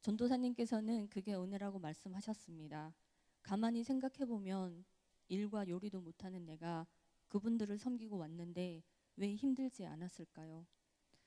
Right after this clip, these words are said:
저는 선교를 크게 생각했었는데 아마도 해외 선교는 내가 큰 은혜를 받고 오는 곳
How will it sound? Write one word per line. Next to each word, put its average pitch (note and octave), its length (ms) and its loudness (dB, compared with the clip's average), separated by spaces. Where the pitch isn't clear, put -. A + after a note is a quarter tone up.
저는 A#3 320 4
선교를 B3+ 520 6
크게 D4 280 -2
생각했었는데 E3+ 1160 -4
아마도 F#3+ 680 0
해외 B3 260 2
선교는 F#3 680 -6
내가 F#3+ 240 2
큰 C4+ 400 2
은혜를 G3+ 340 0
받고 - 360 -8
오는 F#3 260 -2
곳 D#3+ 140 -2